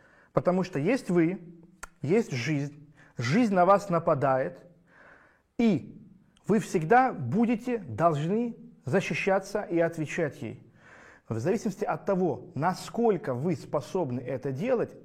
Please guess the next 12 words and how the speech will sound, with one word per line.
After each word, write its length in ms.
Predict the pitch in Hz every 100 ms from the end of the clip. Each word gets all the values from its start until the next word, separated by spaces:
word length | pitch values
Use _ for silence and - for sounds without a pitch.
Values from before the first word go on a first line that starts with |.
| 156
настолько 600 | 180 180 - 233 208 131
далеко 480 | 120 156 156 247
в 80 | 208
жизни 380 | 117 185 214 180
вы 120 | 139
можете 380 | 139 170 156 151
пройти. 580 | 117 139 139 - 107 - - - - -
Если 300 | 160 214 -
вы 120 | 156
боитесь 540 | 175 165 220 185 139 -
критики, 540 | - 285 302 214 -
например, 520 | 120 110 127 127 104